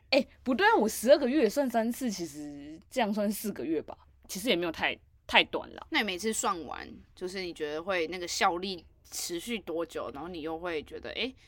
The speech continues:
Speaker 2: 好像我的迷惘又，又，又陷进去了这样子。
Speaker 1: 应该说我第一次去算的时候，我真的非常，非常的不知道该怎么办。就是那时候我好像也没有想到说要先去庙宇求签还是什么，就是第一时间就会觉得好像我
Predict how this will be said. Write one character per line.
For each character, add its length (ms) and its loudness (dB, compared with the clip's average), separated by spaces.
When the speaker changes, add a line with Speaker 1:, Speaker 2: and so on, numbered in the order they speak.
Speaker 2:
好 120 -10
像 180 -6
我 80 -4
的 120 -4
迷 240 -6
惘 160 -6
又， 260 -4
又， 160 -6
又 140 -4
陷 200 -8
进 160 -12
去 220 -14
了 100 -16
这 80 -20
样 160 -18
子。 100 -20
Speaker 1:
应 80 2
该 120 2
说 100 8
我 80 10
第 160 4
一 60 4
次 160 2
去 260 2
算 280 4
的 120 -2
时 80 -6
候， 80 0
我 100 0
真 160 -4
的 160 2
非 440 4
常， 360 -6
非 200 4
常 220 -6
的 80 -6
不 100 -6
知 80 -4
道 140 2
该 140 0
怎 120 -10
么 140 -14
办。 260 -8
就 120 -4
是 520 0
那 100 -4
时 80 0
候 80 6
我 60 6
好 80 4
像 140 0
也 60 2
没 100 0
有 60 2
想 140 -6
到 140 0
说 180 -2
要 140 0
先 160 -6
去 160 -4
庙 260 -2
宇 140 -12
求 260 -12
签 160 -10
还 140 -12
是 60 -14
什 40 -14
么， 160 -12
就 80 -16
是 240 -2
第 140 0
一 20 0
时 160 -2
间 160 0
就 80 2
会 80 4
觉 160 -4
得 100 -6
好 120 -10
像 200 -2
我 140 -2